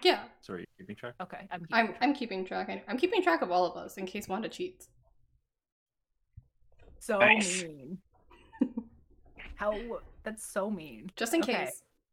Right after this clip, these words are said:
Speaker 1: Okay, next one.
Speaker 3: Uh, next question. How often do you talk or text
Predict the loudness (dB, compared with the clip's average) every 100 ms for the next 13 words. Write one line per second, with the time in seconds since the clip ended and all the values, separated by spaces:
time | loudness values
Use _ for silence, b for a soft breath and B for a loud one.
0 | _ _ _ _ _ -12 -8 -6 -8 -12
1 | -14 -14 -12 -14 -16 _ _ _ _ _
2 | _ _ 2 2 2 0 -2 0 -2 -4
3 | -8 2 6 10 8 8 4 4 4 2
4 | -4 2 2 2 -2 -6 -4 -6 -6 -10